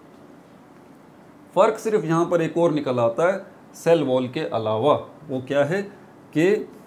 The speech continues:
जिस तरह animal cell के बीच में nucleus होता है, plant cell के बीच में nucleus नहीं होता, side में होता है।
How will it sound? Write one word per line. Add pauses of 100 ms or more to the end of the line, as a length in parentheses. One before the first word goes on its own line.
(420)
जिस
तरह
animal
cell
के
बीच
में
nucleus
होता
है, (640)
plant
cell
के
बीच
में
nucleus
नहीं
होता,
side
में
होता
है।